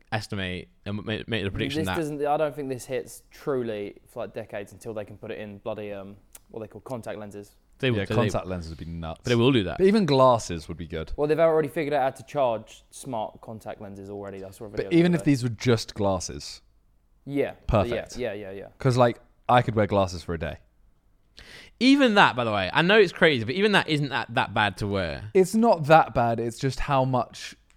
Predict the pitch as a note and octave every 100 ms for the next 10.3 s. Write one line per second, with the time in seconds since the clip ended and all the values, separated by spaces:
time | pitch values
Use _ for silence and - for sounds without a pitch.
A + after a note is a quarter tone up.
0 | _ _ _ _ _ _ - C#3+ - E3
1 | - - F#3 G3 F3+ C#3+ - C3 B2 G2+
2 | F#2 _ _ - A2 A#2+ B2+ D3 C#3+ C3
3 | B2+ A#2+ A2 G#2+ G#2 F#2 E2+ F2 D2+ F#2
4 | F2 E2+ E2+ - D2 - A2 G2 G#2 G#2
5 | C3+ - A#2+ G#2+ G2+ - C3 - F#2 E2
6 | D#2+ F#2+ - - A#2+ - F#2 F#2+ C3 -
7 | - - C#3+ C3 A#2+ - B2 A#2 G#2+ -
8 | A#2+ A2+ - C3+ A#2 B2+ A#2+ A2 G2+ G#2+
9 | - G#2 G2+ G2 F2 E2+ E2+ F2 F2+ F2
10 | D#2+ D#2